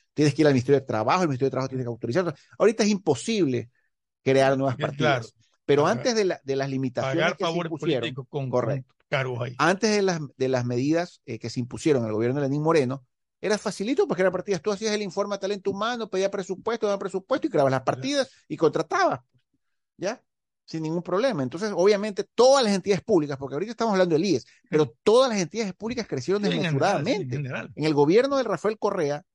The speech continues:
Speaker 1: todas las entidades públicas crecieron desmesuradamente, todas, ¿ya? Incluido el ies, obviamente. Así es. Entonces, este,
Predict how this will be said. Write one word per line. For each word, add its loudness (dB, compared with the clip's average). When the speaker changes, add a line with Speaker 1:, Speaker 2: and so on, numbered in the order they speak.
Speaker 1:
todas 2
las -6
entidades -4
públicas 0
crecieron 0
desmesuradamente, -2
todas, 0
¿ya? -2
Incluido 4
el 0
ies, 0
obviamente. -12
Así -18
es. -18
Entonces, -4
este, -4